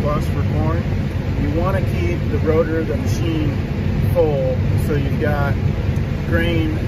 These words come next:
threshing grain, not a cob bouncing around in there all over the place, bouncing off all the metal inside the combine. So you don't want mechanical damage, because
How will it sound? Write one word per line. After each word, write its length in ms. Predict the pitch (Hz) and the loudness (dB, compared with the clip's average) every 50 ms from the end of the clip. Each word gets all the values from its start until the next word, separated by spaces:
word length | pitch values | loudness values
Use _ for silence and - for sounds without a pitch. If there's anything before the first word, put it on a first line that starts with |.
| - - - | -2 0 0
threshing 480 | 170 160 151 147 - 151 143 143 - | 0 0 0 0 0 0 0 0 0
grain, 460 | - 156 156 151 147 147 - - - - - - - - - | 0 0 0 0 0 0 0 -2 -2 -2 -2 -2 -2 -2 -2
not 320 | 151 160 156 147 147 147 | -2 -2 -2 -2 -2 0
a 360 | 147 147 - - 139 135 131 - | 0 0 0 0 -2 -2 -2 0
cob 340 | 160 151 151 147 143 147 - 151 | 0 0 0 0 0 0 -2 -2
bouncing 340 | 147 147 147 - - 156 | -2 -2 -2 -2 -2 -2
around 320 | 143 139 139 139 147 147 - | -2 -2 0 0 0 0 0
in 140 | 135 127 135 | 0 0 0
there 180 | 139 135 131 | 0 0 0
all 140 | - - - | 2 2 2
over 180 | 143 - - - | 2 0 0 0
the 140 | 135 - | 0 0
place, 200 | - - - - - | 2 0 0 0 0
bouncing 360 | - 147 139 - - - 131 - | 0 0 0 0 -2 -2 -2 -2
off 120 | - - - | -2 -2 0
all 100 | - 135 | 0 0
the 80 | - - | 0 0
metal 280 | - - - - - - - - - - - - - - - - - - | 0 0 0 0 0 0 0 0 0 0 -2 -2 0 -2 -2 0 -2 -2
inside 420 | - - - - 147 143 139 139 139 | -2 0 0 0 0 0 0 0 0
the 60 | - | 0
combine. 520 | - - 156 151 - - 123 - - - - - - - | 0 0 0 0 0 0 -2 -2 -2 -2 -2 -2 -2 -2
So 60 | - - | -2 -2
you 1300 | - - - - - - - - - - - - - - - - - - - - - - - - - - | -2 -2 -2 0 0 0 -2 -2 -2 -2 -2 -2 -2 -2 -2 -2 -2 -4 -2 -2 -2 -2 -2 -2 -2 0
don't 200 | - 196 196 - | 0 0 0 0
want 200 | 196 185 - - | 0 -2 -2 -2
mechanical 440 | - - - 180 165 160 160 - - | -2 -2 -2 -2 -2 0 0 0 0
damage, 360 | - 156 - 156 156 151 - - - - - | 0 0 0 0 0 0 0 0 0 0 0
because 360 | - 208 208 190 175 165 165 | 0 0 2 2 2 2 2